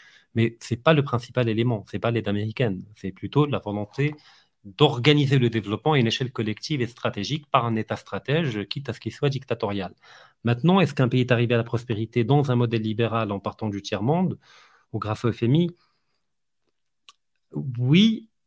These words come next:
euh, si l'on parle d'une prospérité formelle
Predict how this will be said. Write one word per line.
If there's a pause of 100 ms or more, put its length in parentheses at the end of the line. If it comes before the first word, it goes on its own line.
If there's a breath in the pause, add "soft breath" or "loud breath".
(100)
euh,
si
l'on
parle
d'une
prospérité
formelle